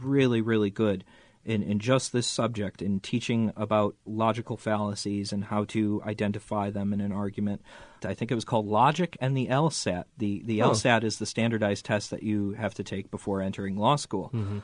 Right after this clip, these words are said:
Speaker 1: So, uh, uh, if that is still around, I don't know if it is, but if it is around or if their archives are available, I would definitely recommend to people that they check it out. It was excellent, excellent podcast.
Speaker 2: I'd also recommend Skeptoid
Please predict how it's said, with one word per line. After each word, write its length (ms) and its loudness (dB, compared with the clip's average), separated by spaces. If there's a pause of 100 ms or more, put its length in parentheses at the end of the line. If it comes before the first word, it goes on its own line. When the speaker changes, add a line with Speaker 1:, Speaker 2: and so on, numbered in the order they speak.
(180)
Speaker 1:
So, 560 4
uh, 240 4 (100)
uh, 180 0
if 260 0
that 180 6
is 140 4
still 300 8
around, 360 8
I 80 6
don't 200 4
know 120 6
if 120 0
it 80 2
is, 200 2
but 180 -2
if 160 2
it 80 2
is 220 2
around 380 4
or 80 4
if 100 -2
their 160 2
archives 420 2
are 120 0
available, 480 2
I 100 2
would 220 -2
definitely 520 -2
recommend 460 -2
to 60 -8
people 280 -6
that 160 -8
they 120 -6
check 260 -10
it 80 -8
out. 240 -4
It 100 -6
was 260 -6 (220)
excellent, 640 -4
excellent 500 -4
podcast. 580 -6 (220)
Speaker 2:
I'd 120 2
also 220 0
recommend 440 2
Skeptoid 680 0